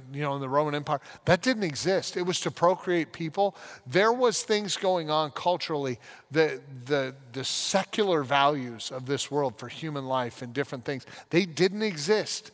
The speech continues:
before what? Before the advent of Christ. The coming of Christ poured value back into humanity. Every individual mattered to God. Why? Because Jesus died for every one of them. So I think that's,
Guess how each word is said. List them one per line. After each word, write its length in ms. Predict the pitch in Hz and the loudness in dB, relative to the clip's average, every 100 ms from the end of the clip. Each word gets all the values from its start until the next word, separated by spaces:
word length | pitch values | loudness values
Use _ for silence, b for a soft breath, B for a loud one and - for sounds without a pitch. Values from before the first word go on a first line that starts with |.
| - | -10
before 340 | 139 - 143 | -8 -2 -2
what? 320 | 139 135 101 - - _ B B B _ | 0 0 -2 -16 -20 _ B B B _
Before 280 | 117 147 131 | -12 -8 -6
the 140 | 131 | -4
advent 420 | 120 123 135 123 123 | -2 -4 -6 -8 -10
of 120 | - | -12
Christ. 420 | - 110 - - | -12 -12 -12 -12
The 60 | 113 | -8
coming 340 | 151 160 180 | -4 -4 -4
of 120 | 160 | -6
Christ 400 | - 131 123 - _ B B | -4 -4 -4 -8 _ B B
poured 300 | - 160 139 | -10 -4 -4
value 560 | 107 127 131 151 165 170 | -4 -2 0 0 0 -4
back 500 | 110 135 135 135 - | -2 0 0 -2 -8
into 360 | 143 131 - 127 | -10 -10 -10 -12
humanity. 640 | - 123 120 117 107 110 _ - | -12 -12 -10 -10 -12 -18 _ -2
Every 340 | 165 175 156 | 0 0 -2
individual 600 | 151 139 135 123 117 107 B B - | -4 -4 -6 -6 -10 -12 B B -8
mattered 460 | 131 127 131 123 | 0 0 0 -2
to 100 | - | -6
God. 320 | 123 123 107 98 | -4 -2 -4 -4
Why? 240 | 127 113 | -4 -4
Because 320 | 110 - 123 - | -6 -10 -10 -8
Jesus 400 | 147 143 151 - | -10 -8 -10 -8
died 400 | - - 98 - b b | -10 -10 -16 -20 b b
for 180 | _ - | _ -14
every 200 | 101 113 | -12 -12
one 180 | 110 107 | -14 -16
of 60 | - | -20
them. 100 | 90 _ _ _ _ | -20 _ _ _ _
So 160 | - 160 | -4 -2
I 80 | 139 | -2
think 260 | 185 160 | -2 -2
that's, 400 | 151 147 165 - | 4 6 6 2